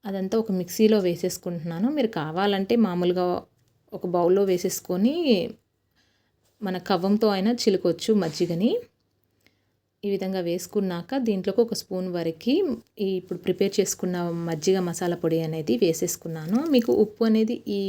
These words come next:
మసాలా పొడిలో కాకుండా ఇంకాస్త ఎక్-, సరిపోలేదు అని అనుకుంటే ఇంకాస్త వేసుకొనైనా కూడా మిక్సీ పట్టుకోవచ్చు. ఈ విధంగా మిక్సీ పట్టేసి గ్లాస్లోకి సర్వ్ చేసుకుంటే సరిపోతుందండి.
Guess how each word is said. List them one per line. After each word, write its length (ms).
మసాలా 400
పొడిలో 320
కాకుండా 460
ఇంకాస్త 440
ఎక్-, 260
సరిపోలేదు 580
అని 120
అనుకుంటే 240
ఇంకాస్త 340
వేసుకొనైనా 800
కూడా 220
మిక్సీ 260
పట్టుకోవచ్చు. 680
ఈ 100
విధంగా 280
మిక్సీ 300
పట్టేసి 500
గ్లాస్లోకి 480
సర్వ్ 220
చేసుకుంటే 360
సరిపోతుందండి. 840